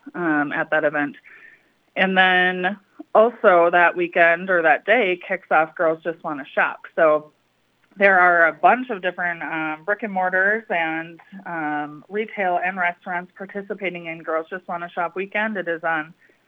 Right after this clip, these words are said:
uh, Friday the eleventh and Saturday the twelfth. Hours, of course, vary by store, but,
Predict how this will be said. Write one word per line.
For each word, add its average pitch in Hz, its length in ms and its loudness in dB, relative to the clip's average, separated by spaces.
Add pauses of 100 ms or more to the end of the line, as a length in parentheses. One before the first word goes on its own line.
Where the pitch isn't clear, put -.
(140)
uh, 165 220 4
Friday 208 280 2
the 214 120 -2
eleventh 190 420 -2
and 185 180 -10
Saturday 175 400 -4
the 165 160 -8 (100)
twelfth. 233 300 2 (160)
Hours, 175 460 0
of 175 180 -10
course, 170 240 -2
vary 170 260 -2
by 156 280 -2
store, 185 240 0
but, 165 260 0